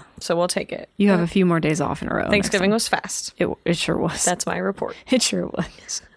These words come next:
Speaker 2: <laughs> Okay, so a little bit of housekeeping. Speaking of that, we won't see you again until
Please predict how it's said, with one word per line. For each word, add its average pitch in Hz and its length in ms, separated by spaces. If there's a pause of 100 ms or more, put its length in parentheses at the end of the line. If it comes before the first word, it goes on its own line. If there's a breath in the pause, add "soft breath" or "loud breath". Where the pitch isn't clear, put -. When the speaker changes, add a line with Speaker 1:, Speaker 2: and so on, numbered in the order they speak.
(120)
Speaker 2:
<laughs> 240 140 (540 loud breath)
Okay, 202 220
so 202 240
a 196 40
little 226 180
bit 214 100
of 202 100
housekeeping. 180 840
Speaking 190 340
of 156 80
that, 151 300
we 185 180
won't 180 460
see - 160
you 175 220
again 165 280
until 156 680